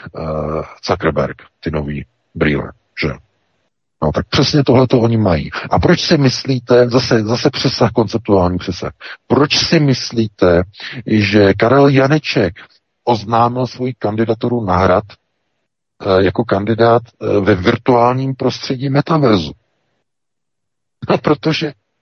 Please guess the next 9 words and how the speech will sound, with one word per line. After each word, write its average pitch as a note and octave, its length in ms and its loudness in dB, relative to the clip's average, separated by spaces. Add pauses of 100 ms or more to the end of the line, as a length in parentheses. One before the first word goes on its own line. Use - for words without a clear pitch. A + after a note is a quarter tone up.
(260)
on D3 260 2
ví, D#3 200 0
co - 260 2
je C3+ 100 6
budoucností. C#3 920 -2 (920)
On A2 180 0
jde C3+ 120 4
s A#2 100 -2
dobou. A2 500 2